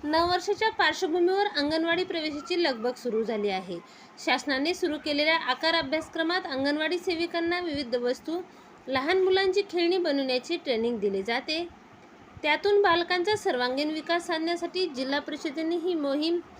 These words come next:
गावागावातून सुरू केली आहे. गुढीपाडव्याच्या मुहूर्तावर झाली. मराठी अंगणवाडीत प्रवेश घेण्याचे आव्हान सेविका व मदतनीस यांनी पाल्यांना केले. यानिमित्त पालकांना गुलाब पुष्प देऊन "मराठी अंगणवाडी वाचवा"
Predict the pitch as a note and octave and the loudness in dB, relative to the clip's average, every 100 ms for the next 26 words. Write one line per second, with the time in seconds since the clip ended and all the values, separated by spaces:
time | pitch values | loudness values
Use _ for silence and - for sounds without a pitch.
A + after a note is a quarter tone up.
0 | - - - - A3+ C4+ D4 D#4+ D4 C#4 | -20 -20 -20 -12 2 2 4 0 2 0
1 | C4 E4+ F4+ D4 A3+ A3+ G#3+ G3+ F#3 F3+ | 0 -4 -2 -2 -2 0 0 0 -2 -6
2 | F3+ - - - - - G#3 A#3+ C4+ C4+ | -14 -14 -20 -20 -20 -18 -8 -4 0 2
3 | B3 C4 C#4 D4 C#4+ C4+ A#3 B3+ B3 C#4+ | 2 2 2 0 2 0 0 -2 0 -2
4 | D#4+ C4 G3 E3 - - - - - - | -2 -4 -4 -8 -12 -20 -20 -20 -20 -16
5 | B3 C#4 D4 D4 F#4 F4 E4+ F4 E4+ F#4 | -4 0 2 2 0 0 0 0 2 0
6 | F4+ D#4 A#3+ C#4 B3+ C4 C4+ D4 - C4 | -2 0 0 2 0 0 -2 -4 -4 -2
7 | D4 E4+ F4+ - - - D#4+ D4+ D#4 D4+ | 0 -2 -4 -10 -20 -8 -4 -2 -4 -2
8 | D4+ F4 - - - D#4 D4+ C#4+ E4+ G4 | -2 -2 -4 -18 -6 -2 -2 -2 -2 0
9 | G4 E4+ C#4 D4 D#4 A#3 G#3+ G#3 G#3 G3+ | 0 0 0 -2 -2 0 2 2 -2 -4
10 | G#3 G#3+ C#4+ D#4 - - - - C#4 D#4 | -4 -2 -4 -6 -20 -20 -20 -12 0 2
11 | F4 F#4 G4 - G#4 E4+ D#4 E4+ E4+ F4 | 4 4 2 0 2 2 2 0 0 0
12 | F4+ D#4 C#4+ D4 C#4+ D#4+ - F4+ E4+ F4 | 0 -2 0 0 0 -6 -4 -2 0 0
13 | F4 C#4+ C#4+ C#4+ F4+ D#4+ E4 D#4 D4 D4+ | 0 2 0 0 -2 0 -2 -2 -2 2
14 | C#4 A#3+ C4+ | 0 0 0